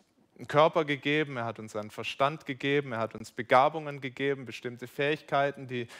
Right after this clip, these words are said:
wir haben und einsetzen können. Er hat uns die Fähigkeit gegeben, Beziehungen zu bauen, hat uns unsere Sexualität gegeben.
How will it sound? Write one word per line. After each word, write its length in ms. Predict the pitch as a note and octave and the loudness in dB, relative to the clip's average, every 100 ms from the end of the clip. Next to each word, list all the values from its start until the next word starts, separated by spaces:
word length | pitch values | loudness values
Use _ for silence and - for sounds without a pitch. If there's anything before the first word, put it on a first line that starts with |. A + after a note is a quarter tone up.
| - | -18
wir 260 | - E3 E3+ | 2 6 8
haben 280 | D#3+ F3+ F3 | 6 4 0
und 120 | B2+ | -2
einsetzen 600 | B2+ D#3+ D#3+ D#3 - D3+ | -2 -2 -4 -4 -6 -10
können. 300 | - D#3 D#3 | -6 -6 -4
Er 80 | B2 | -6
hat 160 | A#2+ | -6
uns 240 | B2 A#2 - - - - - | -6 -12 -16 -20 -20 -20 -8
die 40 | |
Fähigkeit 420 | - B2+ - A#2+ | 0 0 2 -2
gegeben, 240 | B2 B2 B2 | 0 -4 -4
Beziehungen 600 | B2+ - F#3+ F#3 E3+ D#3+ | -6 -2 2 2 0 -4
zu 180 | - | -6
bauen, 520 | C3 C#3+ D3+ D3+ D3+ D3 _ _ _ _ _ _ _ | 6 6 6 2 -6 -14 _ _ _ _ _ _ _
hat 160 | A#2+ | -4
uns 160 | B2 A#2+ | -4 -6
unsere 280 | B2+ - A#2+ | -10 -6 -4
Sexualität 1080 | C3+ B2+ - B2 B2 - E3+ E3+ F3+ - - | -2 -2 0 2 0 2 4 6 4 0 -8
gegeben. 640 | E3 D3 D#3+ F3 F3 F3 | -4 2 2 2 -2 -12